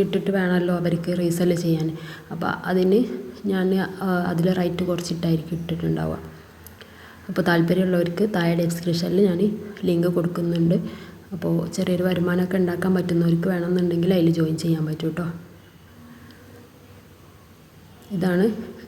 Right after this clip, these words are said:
കളക്ഷൻ വന്നിട്ടുള്ളത്. പിന്നെ വന്നിട്ടുള്ളത് നമ്മുടെ വലിയ ആളുകളുടെ ടൈപ്പാണ് കേട്ടോ. ഇത് ഗോൾഡ്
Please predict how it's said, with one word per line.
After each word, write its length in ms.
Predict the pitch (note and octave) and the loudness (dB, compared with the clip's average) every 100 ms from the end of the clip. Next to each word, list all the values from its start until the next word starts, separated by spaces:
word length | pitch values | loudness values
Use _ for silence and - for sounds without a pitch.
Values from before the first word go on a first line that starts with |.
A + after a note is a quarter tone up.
| G3 | -2
കളക്ഷൻ 340 | E3+ E3 F3 D#3+ | -2 0 0 0
വന്നിട്ടുള്ളത്. 480 | D#3+ E3 E3 E3 - - - - - - - | 0 0 0 0 -4 -12 -20 -20 -20 -20 4
പിന്നെ 240 | G#3 G#3+ A#3 | 6 6 6
വന്നിട്ടുള്ളത് 580 | A3 G3+ G3 F#3+ F#3 F#3 B3 - - - G3 | 4 4 2 0 0 0 -2 -4 -14 -10 -4
നമ്മുടെ 280 | F3+ F3+ G3 - - G3+ | 0 0 -2 -6 -8 -2
വലിയ 220 | F3+ F3+ F#3 | 2 4 2
ആളുകളുടെ 360 | E3+ E3+ E3 E3 | 2 2 2 2
ടൈപ്പാണ് 400 | E3 D#3+ E3 D#3+ | 0 -2 -2 -4
കേട്ടോ. 180 | D#3 E3 E3 - - - | -4 -4 -6 -10 -12 -6
ഇത് 140 | G3 F#3+ G3 - - - - - F3+ | 0 2 2 -2 -10 -16 -18 -10 0
ഗോൾഡ് 300 | F#3 F3+ F3+ | 4 4 4